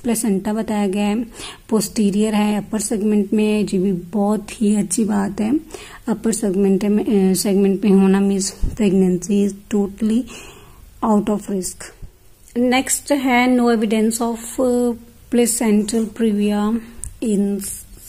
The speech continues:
seen, मीन्स प्लेसेंटा प्रीविया जो है उसका मीन्स होता है कि जो बच्चे, अ, का जो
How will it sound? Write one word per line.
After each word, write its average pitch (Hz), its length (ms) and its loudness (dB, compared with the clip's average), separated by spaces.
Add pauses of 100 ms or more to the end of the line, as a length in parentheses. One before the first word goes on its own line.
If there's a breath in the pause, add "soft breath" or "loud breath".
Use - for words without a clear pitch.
(140)
seen, 170 280 0 (500 loud breath)
मीन्स 220 300 4
प्लेसेंटा 220 880 -2
प्रीविया 208 580 -2
जो 196 240 -2
है 196 200 0
उसका 220 380 -4
मीन्स 190 360 2
होता 202 240 -4
है 202 240 -4 (920 loud breath)
कि 269 120 0
जो 269 440 0
बच्चे, 240 560 -2
अ, 233 140 -10 (540)
का 208 180 0
जो 196 420 -2